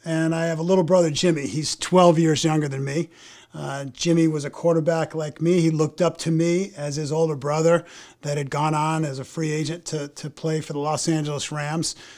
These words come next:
And, uh, when Jimmy was twelve and I was, I think, twenty-four, going into my third season in the N F L,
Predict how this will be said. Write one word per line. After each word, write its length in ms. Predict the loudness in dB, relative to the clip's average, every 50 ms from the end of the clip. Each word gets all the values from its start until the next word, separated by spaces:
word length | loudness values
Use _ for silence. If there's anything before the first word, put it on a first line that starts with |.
| -20 -20 _ _ -10
And, 280 | -6 -6 -4 -4 -4
uh, 180 | -4 -4 -6 -4
when 160 | -2 -2 2
Jimmy 240 | 6 8 8 8 8
was 140 | 6 4 2
twelve 460 | 2 4 6 8 10 10 8 8 6
and 100 | 4 2
I 100 | 4 4
was, 240 | 4 2 2 2 2
I 80 | 2
think, 160 | 2 0 -2 -2
twenty-four, 680 | 0 2 4 4 4 4 0 0 2 2 2 2 2
going 200 | 2 2 2 2
into 160 | 2 0 0
my 140 | -2 -4 -6
third 380 | -8 -4 -2 -2 0 0 -2
season 500 | -4 -4 -4 -4 -4 -2 -4 -6 -8 -8 -12 -16 -20 -20 -20 -20 -20 -10 -4
in 100 | 0 0
the 80 | 0
N 80 | 0 0
F 160 | -4 -2 2
L, 320 | 6 8 8 8 6 2